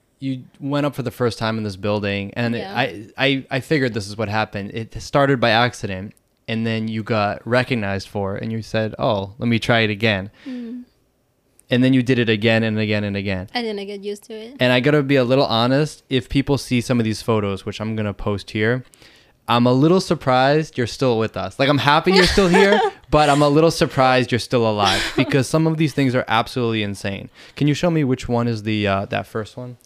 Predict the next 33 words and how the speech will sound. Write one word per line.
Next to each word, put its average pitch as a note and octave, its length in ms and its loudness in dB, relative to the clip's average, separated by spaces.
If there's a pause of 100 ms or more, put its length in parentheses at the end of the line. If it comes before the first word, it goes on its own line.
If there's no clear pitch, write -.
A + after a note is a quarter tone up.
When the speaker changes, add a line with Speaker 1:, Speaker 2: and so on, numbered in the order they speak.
(140)
Speaker 2:
Sure. - 260 -16
I - 140 -16
can. A3+ 200 -18 (3750)
So, G#3 580 -2 (160)
you, A#3 240 -6
as A#3+ 220 -2
you C4+ 80 -2
can D#4+ 120 2
see, C#4 180 0
this B3+ 220 -2
one A#3 180 0
was A3 140 -2
the A#3+ 120 -2
one A3 180 -2
from A3 180 -4
GoPro. A3+ 500 -2 (100)
Speaker 1:
Okay. - 200 -18 (1400)
Speaker 2:
This B3+ 160 -4
was B3 140 0
the C4 100 -4
first A3+ 380 -2
one A#3+ 260 -4 (240)
from A3+ 240 -2
GoPro. A3 560 -6
Speaker 1:
Ok-, - 320 -2
oh, B2+ 160 4
wow. G2 300 2
Okay. - 100 0
Speaker 2:
That C4 300 0
was A#3+ 280 0
when A3+ 240 -2
it G#3 180 -4
started. G#3 460 -6